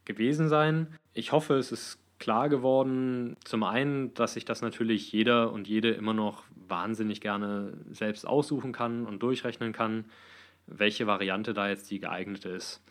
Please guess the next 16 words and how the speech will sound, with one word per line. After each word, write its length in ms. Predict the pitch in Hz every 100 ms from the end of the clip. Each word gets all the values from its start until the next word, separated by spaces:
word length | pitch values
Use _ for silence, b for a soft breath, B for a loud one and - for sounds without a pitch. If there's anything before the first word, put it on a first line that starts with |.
| B B B B
Als 180 | - 107
Schmankerl 380 | - 120 160 123
wollte 200 | 120 120
ich 80 | 113
aber 120 | 104
trotzdem 380 | - 123 - 107
mal 80 | 95
rausgeben, 840 | 107 151 - 143 147 143 139 - -
dass 220 | 120 -
man 100 | 113
da 180 | 110 110
bei 580 | 104 104 104 104 101 - - - - -
der 140 | 107
Auszahlungsart 1000 | 143 156 - 110 104 104 98 - 101 -
monatliche 580 | 110 120 117 110 107 101
Rente 500 | 113 135 135 131